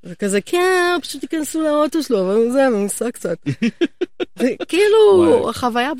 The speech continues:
Speaker 1: אבל זה סבבה, כי כאילו, זה גם, זה אקסייטמנט.
Speaker 2: זה
Speaker 1: אבל כשהולכים וזה, ואז פתאום,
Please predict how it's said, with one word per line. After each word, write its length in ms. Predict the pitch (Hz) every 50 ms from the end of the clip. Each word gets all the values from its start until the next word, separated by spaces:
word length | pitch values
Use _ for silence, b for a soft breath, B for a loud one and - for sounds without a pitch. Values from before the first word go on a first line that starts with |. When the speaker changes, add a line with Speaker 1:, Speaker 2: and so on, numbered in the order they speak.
| 302 - - -
Speaker 1:
אבל 200 | 180 185 214 220
זה 180 | 196 196 202 185
סבבה, 460 | - - 208 190 208 240 285 285 240
כי 160 | - - 170 143
כאילו, 600 | - 185 175 165 160 160 156 151 151 147 143 143 143
זה 340 | 139 143 - 143 139 170 151 143
גם, 260 | 143 190 - 190 175 151
זה 160 | 143 135 135
אקסייטמנט. 500 | - - - 202 202 214 - - 151 135 - _ _ _ - - - - - - - - - _ _ _
Speaker 2:
זה 60 | -
Speaker 1:
אבל 360 | 196 175 196 196 196 196 190 190 -
כשהולכים 1000 | - - - 202 196 196 196 196 190 190 190 190 196 202 - - 262 254 262 254
וזה, 260 | 277 240 208 196 180 170
ואז 220 | 180 180 196 185
פתאום, 1080 | - - 196 - - - - 196 190 190 185 185 185 185 185 185 185 185 180 185 185